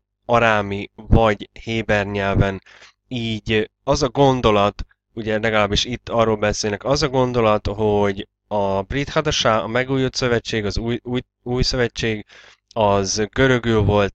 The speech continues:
először leírva, az, ö, nevetségesnek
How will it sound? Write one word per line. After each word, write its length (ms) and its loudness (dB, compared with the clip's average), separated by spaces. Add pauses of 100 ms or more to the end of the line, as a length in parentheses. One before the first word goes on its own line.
(120)
először 760 0
leírva, 560 -2 (400)
az, 500 -4
ö, 320 -2 (640)
nevetségesnek 760 -2